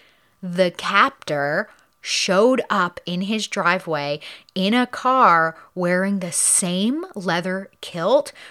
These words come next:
with the same leather straps around his chest, no shirt, no shoes, no service. No, just kidding.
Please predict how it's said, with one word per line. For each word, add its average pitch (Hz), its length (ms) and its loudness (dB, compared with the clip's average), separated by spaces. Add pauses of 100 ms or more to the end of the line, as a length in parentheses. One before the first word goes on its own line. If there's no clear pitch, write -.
(140)
with 196 200 -6
the 190 120 -2
same 202 800 -2
leather 165 640 -6
straps - 680 -6
around 151 480 -8
his - 280 -14
chest, 269 640 -2 (400)
no 185 360 0
shirt, 190 640 2 (340)
no 180 440 0
shoes, 170 760 -4 (300)
no 160 360 -6
service. 135 760 -8
No, 151 140 -14
just 143 160 -12
kidding. - 280 -16